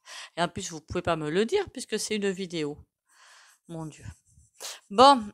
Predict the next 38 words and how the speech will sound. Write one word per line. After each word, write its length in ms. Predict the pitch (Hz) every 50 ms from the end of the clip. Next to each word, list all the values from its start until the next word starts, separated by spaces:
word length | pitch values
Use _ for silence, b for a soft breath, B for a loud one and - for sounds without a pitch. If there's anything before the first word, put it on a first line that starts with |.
| - _
alors, 240 | 202 196 202 202 - -
on 80 | 226
me 140 | 226 240 240
dit 140 | 233 320 330
point 200 | - - 254 247
de 80 | 247
bascule. 540 | 240 226 214 - - - - 190 175 165 165
C'est 280 | - - - 240 240 -
comme 260 | - 220 202 185 180
si 160 | - - -
on 100 | 160 165
ramenait 480 | - - 214 208 202 202 202 220 277 285
certaines 580 | - - 247 214 - - - 247 247 240 233
choses 540 | 226 - - - 202 185 165 147 135 - 135 - _
pour 220 | - - - - _
aller 680 | - 302 302 311 320 311 285 269 277 294 330 349 302 - _
vers 520 | 165 160 170 202 220 247 294 302 - - - _
le 140 | 196 208 202
point 220 | - - 131 139
de 80 | - 208
bascule. 600 | 190 196 196 - - - - 196 175 147 143 B B B B B B B B
Pour 100 | _ -
moi, 140 | 170 180 202
le 60 | 214
point 140 | - - 170
de 80 | 165 151
bascule, 360 | 151 151 - - - - 190
c'est 180 | - - -
la 100 | 160 160
fin 180 | 156 - 165 165
d'année. 420 | 165 156 151 147 143 - 160 _ _ _ _ _ _ _ _ _ _ _ _ _ _ _ _ _ _ _ _ _ _ _ B B B B B B B
Je 140 | - - 151
sais 180 | 147 - 160 151
pas 180 | - 202 202
pourquoi 360 | 202 - 196 185 - 185 185
j'ai 120 | 175 165 151
cette 220 | 147 143 - -
impression-là. 840 | 165 180 185 - - 190 175 - - 160 147 139 139 147 180 196